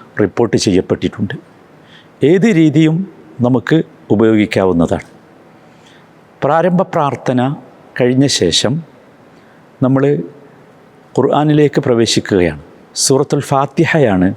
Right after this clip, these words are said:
ആദ്യമായി പാരായണം ചെയ്യേണ്ടത്. ഫാത്തിഹയ്ക്ക് ആദ്യത്തെ റക്അത്തിൽ ഫാത്തിഹ പാരായണം ചെയ്യുന്നതിന് മുമ്പ് ഇസ്തിആദത്ത് നടത്തണം.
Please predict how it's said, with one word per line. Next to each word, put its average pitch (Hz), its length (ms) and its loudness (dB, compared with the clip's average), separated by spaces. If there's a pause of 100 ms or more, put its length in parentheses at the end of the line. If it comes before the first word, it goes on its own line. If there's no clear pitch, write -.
(540)
ആദ്യമായി 117 640 2 (100)
പാരായണം 107 480 0
ചെയ്യേണ്ടത്. 85 500 -2 (960)
ഫാത്തിഹയ്ക്ക് 165 640 0 (500)
ആദ്യത്തെ 160 580 0
റക്അത്തിൽ 87 560 -4 (760)
ഫാത്തിഹ 139 380 0 (100)
പാരായണം 131 440 2
ചെയ്യുന്നതിന് 110 540 2
മുമ്പ് 90 320 0 (600)
ഇസ്തിആദത്ത് 135 880 0
നടത്തണം. 82 420 -2